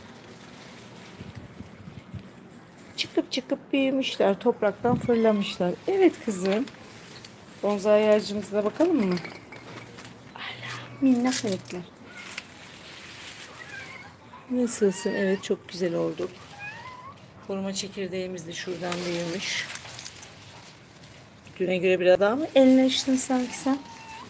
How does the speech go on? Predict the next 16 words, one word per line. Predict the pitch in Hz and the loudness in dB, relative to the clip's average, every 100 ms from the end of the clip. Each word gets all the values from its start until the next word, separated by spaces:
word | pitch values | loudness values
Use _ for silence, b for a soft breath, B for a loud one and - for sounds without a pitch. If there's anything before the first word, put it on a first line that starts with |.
| - - | -8 4
Evet | 208 269 - | 6 4 2
kızım. | 294 277 381 381 - B B B B - | 0 2 0 -2 -10 B B B B 6
Aa, | 254 339 302 | 8 10 8
hanım | 285 277 | 6 6
teyzen | 277 262 262 | 4 6 4
şu | - - | 4 -2
çiçeklerden | - 247 - 226 208 208 | 0 0 2 4 6 4
istiyordu. | - 190 - - | 2 -4 -6 -14
Dur. | - - - - B B B - | -14 -10 -8 -6 B B B -8
İsminizi | 220 - 226 226 190 208 | -6 0 4 4 4 4
unutuyorum | 202 190 202 190 190 | 2 4 4 6 6
ben | 196 | 4
sizin | 190 180 190 | 2 0 -2
sürekli. | - - 196 - 208 | -2 0 0 0 0
Niye | 233 240 208 | 2 2 4
böyle? | 196 196 240 | 4 2 0